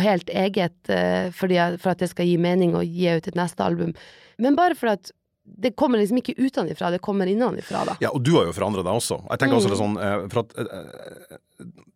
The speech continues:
Speaker 2: det er noe musikere ofte blir plaget med av, eh, av særlig sånne grusomme folk som musikkjournalister. Eh, men, <laughs> men, men det, det, det her med at, eh, ja,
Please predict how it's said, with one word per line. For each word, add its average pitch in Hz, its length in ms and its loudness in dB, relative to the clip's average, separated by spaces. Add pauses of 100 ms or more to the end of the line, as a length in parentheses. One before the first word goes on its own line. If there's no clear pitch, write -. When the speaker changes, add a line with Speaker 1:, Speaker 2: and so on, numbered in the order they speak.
(360)
Speaker 2:
det 127 180 0
er 143 80 6
noe 123 160 2
musikere 117 640 2
ofte 104 240 -4
blir 90 100 0 (140)
plaget 95 480 0
med 87 320 -8
av, 85 260 0
eh, 80 200 -2 (100)
av 82 260 -2
særlig 90 360 -4
sånne 85 260 -8
grusomme 92 340 -6
folk 98 200 -4
som 90 100 -4
musikkjournalister. 95 680 -4 (260)
Eh, 104 240 0
men, 117 140 -2
<laughs> - 320 -4
men, 117 180 -2
men 120 180 2 (120)
det, 113 160 0
det, 117 140 0
det 120 100 4
her 107 160 2
med 87 200 0
at, - 180 -20
eh, 85 400 -2 (240)
ja, 73 100 -8